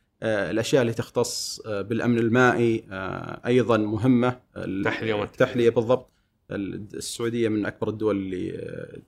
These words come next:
Speaker 1: تعمل على التحلية، آه، فهذا شيء استراتيجي ومهم لنا. آه، أيضًا ننظر إلى الخدمات وقطاع الخدمات، في فرص كبيرة جدًا،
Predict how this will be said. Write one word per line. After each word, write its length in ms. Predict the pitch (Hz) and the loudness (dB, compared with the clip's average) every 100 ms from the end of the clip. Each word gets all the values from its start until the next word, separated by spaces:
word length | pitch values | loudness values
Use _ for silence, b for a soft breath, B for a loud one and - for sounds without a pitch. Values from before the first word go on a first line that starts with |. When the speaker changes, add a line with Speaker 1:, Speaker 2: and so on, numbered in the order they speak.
| - | -4
Speaker 1:
تعمل 240 | 120 110 | -2 0
على 140 | 101 101 | 0 -2
التحلية، 440 | - 113 110 107 | -4 -6 -4 -4
آه، 460 | 95 95 95 - - | -6 -10 -12 -14 -10
فهذا 440 | 107 101 120 117 110 | -6 -2 2 2 2
شيء 180 | 120 | 2
استراتيجي 520 | 117 - 113 110 120 110 | 0 0 0 0 0 -2
ومهم 340 | 107 117 113 | -2 0 2
لنا. 300 | 113 123 123 _ _ _ _ _ _ - | 2 2 -2 _ _ _ _ _ _ -6
آه، 360 | 107 95 76 - | -4 -4 -6 2
أيضًا 240 | 143 135 | 4 6
ننظر 380 | 131 139 135 127 | 8 8 8 6
إلى 340 | 117 117 107 80 | 4 4 4 2
الخدمات 640 | - 123 120 131 123 - - _ _ - | 2 4 6 6 4 -2 -20 _ _ -18
وقطاع 400 | 104 131 127 117 | -14 -4 0 0
الخدمات، 680 | 104 104 110 117 120 - - - | 0 -4 -2 -2 -2 -6 -16 -8
في 100 | 117 | -6
فرص 360 | - 123 - | -2 -2 -4
كبيرة 520 | - 117 143 139 117 110 | -10 -6 -2 -2 -2 -2
جدًا، 500 | 135 113 131 127 | -6 -4 -2 -2